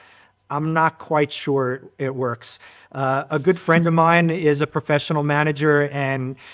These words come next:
uh, a long time ago, he told me, "Yeah, you can be on an earnings call, but if you're in the room, you can see the facial ins-, expressions. Y-, you get a different opinion than you do if you're just listening to the transcript,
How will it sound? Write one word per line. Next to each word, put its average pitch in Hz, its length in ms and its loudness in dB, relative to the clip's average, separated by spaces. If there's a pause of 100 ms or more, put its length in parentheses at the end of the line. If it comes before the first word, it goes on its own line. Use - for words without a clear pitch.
(200)
uh, 139 260 -4 (240)
a 160 60 -4
long 175 220 4
time 160 240 2
ago, 147 260 4
he 147 140 -4
told 147 340 0
me, 139 320 0 (520)
"Yeah, 165 180 4
you 160 160 2
can 190 180 2
be 175 140 2
on 175 220 6
an 165 100 4
earnings 165 360 2
call, 123 520 -2 (400)
but 156 120 2
if 139 140 -2
you're 151 120 0
in 180 240 0
the 165 80 2
room, 202 560 2 (240)
you 139 120 -4
can 151 140 -8
see 196 240 -2
the 175 80 0
facial 156 420 -2
ins-, 156 300 -6
expressions. 147 880 -2 (340)
Y-, 196 160 -14
you 196 180 -2
get 208 280 2
a 175 80 2
different 202 560 0
opinion 147 800 -2
than 156 180 -2
you 151 80 0
do 147 220 0
if 143 120 -2
you're 143 100 -8
just 147 220 -4 (240)
listening 143 580 -2
to 135 120 -10
the 127 80 -6
transcript, 123 800 -10